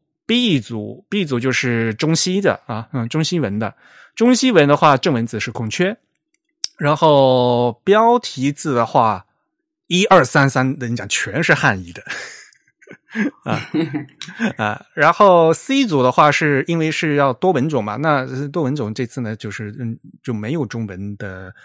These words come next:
Speaker 1: 字体获奖，所以呢，呃，这样看下来的话，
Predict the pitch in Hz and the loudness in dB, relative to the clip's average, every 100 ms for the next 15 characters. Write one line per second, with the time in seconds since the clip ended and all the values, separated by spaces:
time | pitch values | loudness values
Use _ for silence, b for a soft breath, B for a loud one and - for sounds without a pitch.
0 | b - 120 - 92 104 110 110 - 190 | b -14 -14 -14 -16 -16 -16 -12 -4 -2
1 | 175 170 B B 160 135 135 127 131 123 | 0 -2 B B -4 0 2 2 0 -2
2 | 127 123 180 160 - 180 143 151 123 104 | -4 -4 -2 -2 -2 -2 -2 -2 -4 -4
3 | 113 - 135 117 104 107 | -8 -4 -2 -2 -4 -8